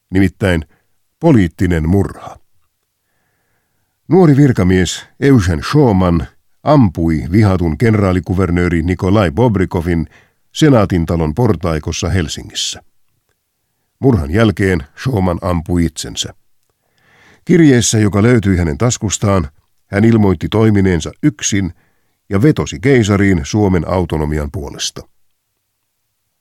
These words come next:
Suomen tilanne helpottuu.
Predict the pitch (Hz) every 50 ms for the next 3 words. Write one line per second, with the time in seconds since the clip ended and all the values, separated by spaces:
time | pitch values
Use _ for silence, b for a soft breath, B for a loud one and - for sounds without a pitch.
0 | _ _ _ _ _ _ _ _ _ _ _ _ _ _ _ _ _ _ _ _
1 | _ _ _ _ _ _ _ _ _ _ _ _ _ _ _ _ _ _ _ _
2 | _ _ - - 175 196 185 151 135 123 - 135 117 98 87 82 80 - - 101
3 | 82 - - - _ _ - - - -